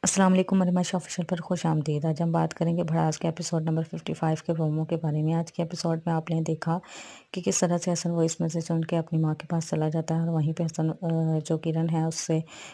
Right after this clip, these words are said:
काफ़ी गुस्सा होता है और वो कहती, उसको रोकने की कोशिश करती है लेकिन वो वहाँ से चला जाता है। वहीं पे जब वो अपनी माँ से जाके मिलता है तो मंसूर जो है दूसरी तरफ अपनी माँ को कहता है कि वो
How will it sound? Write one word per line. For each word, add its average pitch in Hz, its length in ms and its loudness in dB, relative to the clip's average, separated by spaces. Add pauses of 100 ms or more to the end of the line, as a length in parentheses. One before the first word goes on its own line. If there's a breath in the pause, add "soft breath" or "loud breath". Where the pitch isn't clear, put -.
(140 loud breath)
काफ़ी 175 240 2
गुस्सा 170 360 0
होता 156 380 0
है 160 200 2
और 156 260 0 (340)
वो 160 540 0 (160)
कहती, 165 300 -2
उसको 160 280 -4
रोकने 165 260 -2
की 165 120 -4
कोशिश 160 300 -4
करती 165 220 -4
है 165 60 2
लेकिन 160 220 0
वो 165 260 2 (100)
वहाँ 156 140 2
से 160 140 -4
चला 147 260 -2
जाता 147 240 -2
है। 147 160 -2 (520 loud breath)
वहीं 185 160 6
पे 185 140 2
जब 175 160 4
वो 180 80 4
अपनी 175 200 2
माँ 165 180 4
से 170 120 -2
जाके 170 260 0
मिलता 160 280 0
है 165 200 0
तो 165 120 -2
मंसूर 160 600 0 (460 loud breath)
जो 175 120 4
है 160 220 6
दूसरी 160 220 -4
तरफ 165 180 -2
अपनी 170 120 0
माँ 160 200 4
को 151 140 -4
कहता 160 240 0
है 160 100 2
कि 165 120 -2
वो 156 400 0